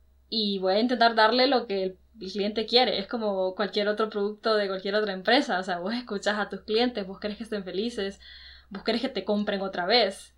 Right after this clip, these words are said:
Y como es una sus-, suscripción mes a mes,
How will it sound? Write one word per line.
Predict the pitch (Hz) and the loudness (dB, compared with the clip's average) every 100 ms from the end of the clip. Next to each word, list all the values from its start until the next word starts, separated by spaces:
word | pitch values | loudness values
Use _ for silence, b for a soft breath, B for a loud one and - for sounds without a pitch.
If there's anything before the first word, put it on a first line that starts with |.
| _ _ _ | _ _ _
Y | 220 | -8
como | 220 208 | -2 0
es | 214 | 2
una | 226 | 0
sus-, | 233 247 - | 0 -2 -4
suscripción | - 240 233 - 226 - 247 220 202 | -2 -2 -2 -6 -6 -2 0 2 0
mes | 214 | 0
a | 220 | 2
mes, | 240 240 349 - | 2 2 -2 -8